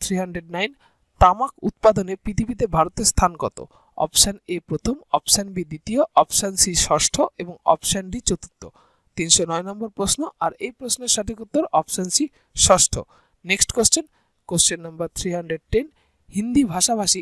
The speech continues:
কোন জেলাকে সম্প্রতি একশো শতাংশ শিক্ষিত ঘোষণা করা হয়েছে? অপশন এ নরসিংহপুর, অপশন বি পালামপুর, অপশন সি ঝুনঝানু এবং অপশন ডি পালাউমু।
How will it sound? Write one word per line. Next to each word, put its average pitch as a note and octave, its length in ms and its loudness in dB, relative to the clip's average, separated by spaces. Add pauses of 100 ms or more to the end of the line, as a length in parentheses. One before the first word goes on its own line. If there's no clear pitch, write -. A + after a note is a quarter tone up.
(140)
কোন A#3 160 6 (120)
জেলাকে G3+ 300 4 (140)
সম্প্রতি F#3+ 500 0 (300)
একশো - 380 0
শতাংশ A3 280 2 (160)
শিক্ষিত G#3+ 300 -6 (120)
ঘোষণা F3+ 320 -4
করা D#3+ 200 4
হয়েছে? B2 220 -4 (400)
অপশন F#3+ 380 4 (180)
এ - 20 0 (340)
নরসিংহপুর, G#3 800 4 (340)
অপশন G#3 300 -4 (100)
বি A3+ 80 -8 (420)
পালামপুর, G3+ 500 2 (340)
অপশন A3 300 -4 (100)
সি A#3+ 120 0 (720)
ঝুনঝানু G#3+ 800 0 (260)
এবং F3 140 -12 (200)
অপশন G#3+ 320 -2 (100)
ডি C4 80 4 (580)
পালাউমু। F#3+ 460 2